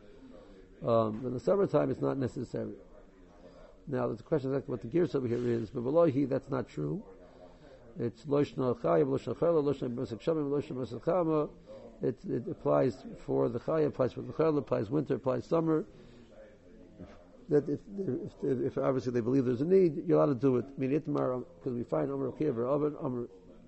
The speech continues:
Amar Shmuel, Hikis Dam and Itztanin. Asal Madura, I feel about the Kupas Tamus, person would be Makis Dam.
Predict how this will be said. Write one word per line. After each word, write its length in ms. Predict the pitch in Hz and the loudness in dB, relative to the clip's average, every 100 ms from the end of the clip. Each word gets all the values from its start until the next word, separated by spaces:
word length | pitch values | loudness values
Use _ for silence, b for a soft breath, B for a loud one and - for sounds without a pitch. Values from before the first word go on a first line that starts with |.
| - | -4
Amar 180 | 139 127 | -2 -2
Shmuel, 500 | - 151 175 165 139 | -4 2 4 4 4
Hikis 360 | 135 151 135 - | -2 0 -2 0
Dam 240 | 151 139 | 0 0
and 140 | 120 104 | -4 -8
Itztanin. 540 | - 139 165 196 262 - B B - | -6 -2 0 0 -2 -12 B B -2
Asal 200 | 151 165 | -2 0
Madura, 300 | 175 151 196 | 0 4 6
I 20 | 175 | 6
feel 160 | 185 | 4
about 120 | 156 | 0
the 60 | 123 | -2
Kupas 300 | 160 160 - | -2 -2 -2
Tamus, 420 | 165 170 156 160 - - B B B - | 0 0 0 -8 -10 -20 B B B -2
person 340 | 170 - 147 | 0 0 0
would 120 | 139 123 | -2 -2
be 60 | |
Makis 420 | 131 143 139 113 - | 0 2 2 -2 0
Dam. 320 | 131 143 | 2 2